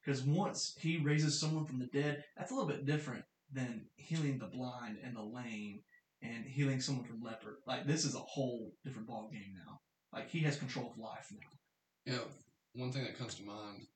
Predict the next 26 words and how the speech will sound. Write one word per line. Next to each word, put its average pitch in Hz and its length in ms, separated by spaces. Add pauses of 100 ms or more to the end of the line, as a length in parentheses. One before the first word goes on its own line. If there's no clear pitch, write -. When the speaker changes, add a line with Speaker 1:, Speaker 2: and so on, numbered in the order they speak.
(180)
Speaker 2:
uh, - 240
both 127 240
of 123 40
y'all 90 120
have - 80
seen 101 260
the, - 720
the - 520
animated 85 340
movie, 76 400 (120)
The - 100
Prince - 220
of 73 80
Egypt, - 300 (440)
right? 98 280
Speaker 1:
Fantastic 131 1040
film. - 280 (340)
Wait, 170 420
dude, 190 260 (580)
wait, 262 140
you've 262 120
never 285 180
seen 277 180
Prince 254 180
of 196 80
Egypt? 311 360